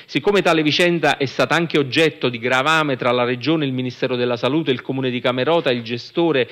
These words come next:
definitosi con sentenza del Consiglio di Stato sessanta, sessantasei trentatré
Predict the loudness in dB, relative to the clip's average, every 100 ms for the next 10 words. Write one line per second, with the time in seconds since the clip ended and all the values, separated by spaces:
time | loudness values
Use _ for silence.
0 | -8 -16 -2 0 2 0 0 -2 0 -2
1 | -2 -4 0 -2 0 -2 -4 -6 -6 -4
2 | -4 -4 -2 -2 -2 -4 -6 -6 -6 -4
3 | -2 -2 -4 -6 -8 -6 -6 -4 -2 0
4 | -2 -2 -4 -2 -4